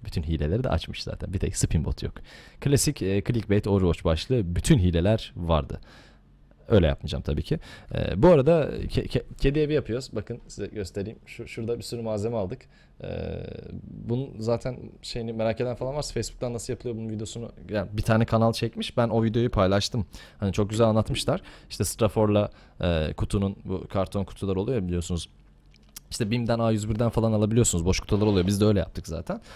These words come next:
Onun etrafını böyle ısı yalıtımı olsun diye strafor yapacağız. Sonra onun üzerine bir tişört geçirip böyle jelatinle saracağız. Ee, çok tatlı bir, e, şey olacak. Kedi evi olacak. İçine de mamasını koyacağız. Mamaları falan da aldık. Şimdi onlarla uğraşacağım.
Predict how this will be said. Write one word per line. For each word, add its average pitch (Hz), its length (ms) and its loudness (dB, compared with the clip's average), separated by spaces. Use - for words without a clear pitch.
Onun 107 300 0
etrafını 110 520 -2
böyle 110 120 4
ısı 107 160 0
yalıtımı 110 340 0
olsun 107 220 0
diye 104 80 4
strafor 117 380 2
yapacağız. 117 440 0
Sonra 110 220 -2
onun 110 200 0
üzerine 107 260 2
bir 110 40 -2
tişört - 300 2
geçirip - 320 2
böyle 113 120 8
jelatinle 110 420 4
saracağız. 135 500 4
Ee, - 40 -4
çok - 180 -2
tatlı 127 340 2
bir, 147 120 0
e, 104 420 -6
şey 127 180 2
olacak. 87 440 0
Kedi 127 200 4
evi 120 140 4
olacak. 107 420 2
İçine 101 240 -2
de 107 40 0
mamasını 101 380 -2
koyacağız. 104 280 -6
Mamaları 95 300 0
falan 98 240 -2
da 113 40 -2
aldık. 143 140 -4
Şimdi 110 220 -4
onlarla 98 320 0
uğraşacağım. 78 360 -4